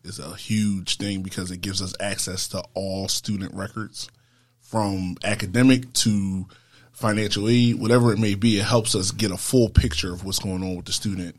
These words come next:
from an institutional, uh, standpoint. So I would say that, and then Navigate, which is new, is huge, and I love it. I love Navigate, um, because it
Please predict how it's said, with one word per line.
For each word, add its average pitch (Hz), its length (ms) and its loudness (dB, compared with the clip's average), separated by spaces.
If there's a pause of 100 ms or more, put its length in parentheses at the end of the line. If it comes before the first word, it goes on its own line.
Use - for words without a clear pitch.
(320)
from 113 300 0
an - 100 -8
institutional, 98 760 0 (220)
uh, 87 240 -8
standpoint. 82 540 -6 (560)
So 98 560 2 (100)
I 98 100 0
would 95 120 -4
say 90 180 0
that, 117 500 0
and 101 160 -4
then 92 280 -6
Navigate, 107 580 -2
which 104 140 -6
is 104 160 -6
new, 95 260 -6 (640)
is 101 240 -2 (220)
huge, 98 760 -2
and 104 160 -4
I 120 140 8
love 101 340 0
it. - 300 -20
I 101 80 -4
love 101 320 0
Navigate, 104 720 0
um, 92 340 -6
because 95 680 -4 (300)
it 104 140 -8